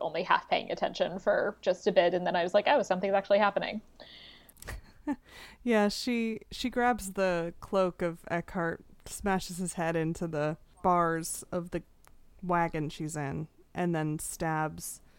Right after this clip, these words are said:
Speaker 2: the priest so he can't move with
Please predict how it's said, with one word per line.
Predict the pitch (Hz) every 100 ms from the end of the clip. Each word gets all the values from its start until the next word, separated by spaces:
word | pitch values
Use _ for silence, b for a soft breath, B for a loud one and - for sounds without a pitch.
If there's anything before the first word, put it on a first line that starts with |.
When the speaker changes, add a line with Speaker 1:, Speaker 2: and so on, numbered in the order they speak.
| - - -
Speaker 2:
the |
priest | 170 - 170 160 - - - - -
so | - 175
he | 175
can't | - 160 -
move | 170 156 156 - - - -
with | 170 160 -